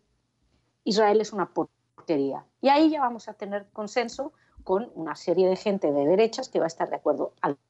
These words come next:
revés, que ahora mismo es lo más habitual, eh, y es que, eh,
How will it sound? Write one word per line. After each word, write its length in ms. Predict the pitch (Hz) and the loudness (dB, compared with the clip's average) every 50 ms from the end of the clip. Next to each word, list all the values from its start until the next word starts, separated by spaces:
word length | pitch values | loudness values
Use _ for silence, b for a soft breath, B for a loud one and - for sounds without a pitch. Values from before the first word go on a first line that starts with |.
| _ _ | _ _
revés, 540 | - - 165 180 220 277 277 262 262 - _ _ _ _ | -2 2 4 6 6 6 4 2 0 -6 _ _ _ _
que 100 | 165 160 | -8 -2
ahora 280 | 160 160 165 170 156 | -2 0 0 0 -2
mismo 360 | 170 185 185 180 185 156 147 - _ _ _ _ _ | -4 -6 -6 -6 -8 -14 -16 -18 _ _ _ _ _
es 120 | _ 180 - | _ -14 -10
lo 80 | 156 | -4
más 180 | 151 165 - - | -2 -2 -2 -2
habitual, 500 | 151 147 156 - 208 240 294 311 359 - b b b b b b _ | -4 -4 -2 0 2 2 2 2 0 -2 b b b b b b _
eh, 200 | - - 170 165 156 | -8 -6 -6 -6 -6
y 160 | - 175 175 | -6 -6 -8
es 140 | 170 - - | -8 -10 -14
que, 400 | _ - 165 160 170 - - - | _ -12 -10 -10 -10 -10 -12 -12
eh, 400 | - 147 143 139 143 143 139 135 | -12 -12 -10 -8 -8 -8 -8 -10